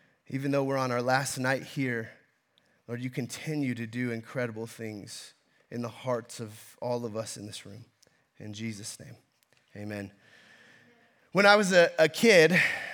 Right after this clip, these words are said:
uh, younger than you, my family had a, a nineteen eighties station wagon. It was, uh, it was light blue. Uh, yeah, did you have one?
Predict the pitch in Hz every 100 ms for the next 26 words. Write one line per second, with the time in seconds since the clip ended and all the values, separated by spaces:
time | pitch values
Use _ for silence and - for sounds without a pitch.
0 | - 135 127 117 135 - 135 180 202 180
1 | 147 139 147 170 151 135 120 - - -
2 | - 147 170 156 - - 202 208 180 170
3 | 156 131 139 160 185 180 190 160 165 165
4 | 156 139 - 151 139 123 104 98 92 87
5 | 85 - _ _ _ - 151 170 151 139
6 | 147 127 156 175 143 165 185 156 151 151
7 | 175 185 180 185 170 - - 160 151 127
8 | 135 156 190 147 151 151 165 165 180 214